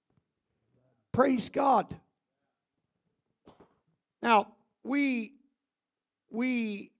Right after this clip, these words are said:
then begin to branch in this lesson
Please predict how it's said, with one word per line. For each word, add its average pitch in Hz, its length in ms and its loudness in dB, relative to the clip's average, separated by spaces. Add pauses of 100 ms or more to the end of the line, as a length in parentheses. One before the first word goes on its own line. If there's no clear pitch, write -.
(120)
then 214 360 0
begin 202 360 -4
to 190 60 -4
branch 190 640 -2
in 196 160 -4
this 185 240 -4
lesson 180 560 -2